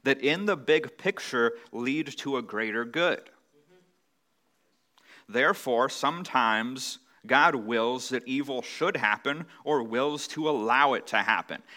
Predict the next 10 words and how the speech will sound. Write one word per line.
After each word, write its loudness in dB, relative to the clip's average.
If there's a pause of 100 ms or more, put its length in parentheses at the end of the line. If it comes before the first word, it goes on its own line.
in -8
order 2
to -2
accomplish -4
a -4
greater -2
good -6
that -6
he -8
desires. 2